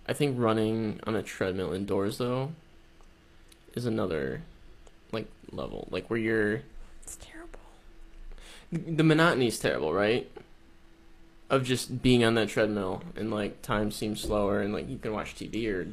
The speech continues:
Speaker 1: that kind of thing, but it, you don't have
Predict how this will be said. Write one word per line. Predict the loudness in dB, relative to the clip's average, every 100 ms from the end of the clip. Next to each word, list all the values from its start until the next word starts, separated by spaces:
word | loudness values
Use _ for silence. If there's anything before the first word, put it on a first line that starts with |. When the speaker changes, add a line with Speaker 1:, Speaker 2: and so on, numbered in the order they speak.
| -12 -14 -12 -8
Speaker 1:
that | -6 -6
kind | -6
of | -6
thing, | -6 -6
but | -4 -4 -6 -8 -20 -20 -20 -20 -20 -20 -20 -18 -8
it, | -8 -8 -20 -20 -20 -20 -18 -20 -20 -20 -20 -20 -20 -10 0
you | 4
don't | 4 4
have | 6 6 6 2 -8